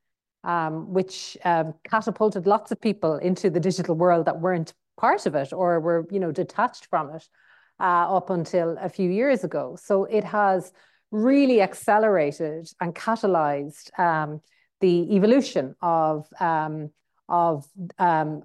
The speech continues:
our digit-, digital, uh, agenda, if you like. Um, and that's, that's just one thing.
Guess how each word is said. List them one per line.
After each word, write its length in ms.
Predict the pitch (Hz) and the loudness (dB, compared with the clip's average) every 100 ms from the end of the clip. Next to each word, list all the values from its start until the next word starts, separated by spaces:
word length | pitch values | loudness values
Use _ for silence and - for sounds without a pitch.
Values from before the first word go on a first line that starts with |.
| - | -2
our 160 | 170 160 | 0 2
digit-, 600 | 175 190 180 - - 156 | 2 0 -2 -6 -6 0
digital, 640 | 208 190 180 165 156 - - | 0 2 0 2 0 -4 -6
uh, 300 | 175 156 151 180 - - _ - | -2 -2 -2 -6 -16 -20 _ -4
agenda, 560 | 180 196 214 185 135 120 | 2 2 2 2 -2 -6
if 160 | 160 | -4
you 60 | 170 | -2
like. 360 | 151 139 - _ - _ - | -2 -4 -8 _ -20 _ -4
Um, 520 | 175 170 165 160 160 - | 2 2 2 0 -4 -2
and 120 | 190 | 0
that's, 320 | 185 208 208 - - | 2 2 -2 -4 0
that's 240 | 190 - | 0 0
just 200 | 185 - | -4 0
one 260 | 196 269 247 | 2 2 2
thing. 280 | 147 131 | -2 -4